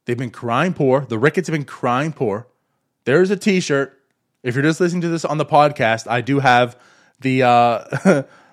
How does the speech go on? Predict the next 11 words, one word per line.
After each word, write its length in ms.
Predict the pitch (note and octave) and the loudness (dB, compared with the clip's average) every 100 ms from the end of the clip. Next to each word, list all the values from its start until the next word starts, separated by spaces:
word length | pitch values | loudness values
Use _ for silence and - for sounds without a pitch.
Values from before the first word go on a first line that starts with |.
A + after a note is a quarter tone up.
| _ | _
the, 480 | F3+ B2+ A#2+ D3+ - - | -20 -18 -6 -6 -6 -14
the 320 | C#3 A#2 A#2 | -14 -4 -2
N 100 | D3 | 0
S 160 | C#3+ C#3 | -4 -4
nine 520 | B2+ B2+ B2+ B2 A#2+ _ _ _ | -2 -2 -2 -4 -10 _ _ _
broke 600 | A2 B2+ B2+ C3+ C#3 - | -4 4 6 6 4 -6
T-shirt 360 | - A#2 - G2 | -6 -6 -6 -6
up 240 | F#2 - _ _ | -6 -8 _ _
for 100 | - | -12
the 120 | A2 G2 | -10 -6
Cubs. 480 | A2+ F#2 G2 G2+ | -4 -4 -6 -14